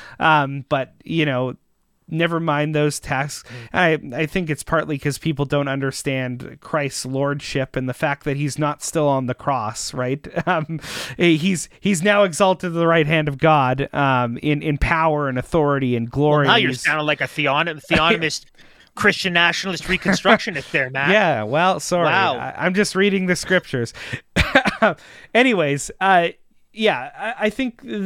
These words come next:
Speaker 1: the, the point I made, I, I'm glad that you kind of brought it down and showed, it brought it out of the clouds and showed how important this is, because it's an important point, and that should instill confidence in
Speaker 2: Mm-hmm.
Speaker 1: us that we can,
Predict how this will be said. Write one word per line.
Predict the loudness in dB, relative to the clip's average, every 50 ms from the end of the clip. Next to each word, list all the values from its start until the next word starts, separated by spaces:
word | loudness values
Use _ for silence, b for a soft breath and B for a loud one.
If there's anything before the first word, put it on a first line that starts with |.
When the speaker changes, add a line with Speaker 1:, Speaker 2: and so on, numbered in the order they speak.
| 0 0 2
Speaker 1:
the, | 2 0 0 0
the | -2 -4
point | -4 -2 -2 -2 -2 -2 -4 -6 -10 -6
I | -2 0 0 0
made, | 0 -2 0 0 0 0 -2 -4 -8 -10 -16 -16 -14 -10 -6
I, | 0 0 2 2
I'm | 2 0 -2 0
glad | 2 4 4 4 4 2
that | 0 -2
you | -4 -4
kind | -8 -4 -4 -4 -2 0
of | -2 -2 0
brought | 0 2 2 2
it | 0 -2 0
down | 0 0 0 0 0 -2 -4 -4
and | -4 -4 -4 -4 -6
showed, | -6 -4 -2 0 0 0 0 -2 -4 -8 B B B B B B B _ _ _ _ _ _ _ _ _ _ _ _
it | 0 0 4
brought | 4 4 6 6
it | 6 4
out | 4
of | 2 0
the | -2
clouds | -6 -2 0 2 2 2 0 0 -2 -6
and | -8 -8
showed | -6 -2 0 2 2 2 0
how | 0 -2 -2 -2
important | -2 -4 -6 -4 -4 -2 -2 -2 -6 -6 -4
this | -4 -4 -2 -4
is, | -4 -4 -4
because | -6 -6 -4 -4 -4 -4
it's | -4 -6 -4 -4
an | -4
important | -4 -2 0 -2 -2 -2 -4 -6
point, | -4 -2 -2 -2 -4 B B B B B B
and | 0 2 4
that | 4 2 2
should | 0 -2 -2 -2
instill | -2 -6 -6 -2 0 0 0 0
confidence | -4 -6 -6 -6 -6 -6 -6 -6 -4 -4 -4 -6 -6 -8
in | -10 -8 -6 -4 -4 -2
Speaker 2:
Mm-hmm. | -2 -2 -2 -4
Speaker 1:
us | -6 -8 B B B B B 0
that | 0 0 2
we | 0 -2 -2 -2
can, | -4 _ -8 -4 -2 -2 0 -2 -2 -4 -6 -10 -14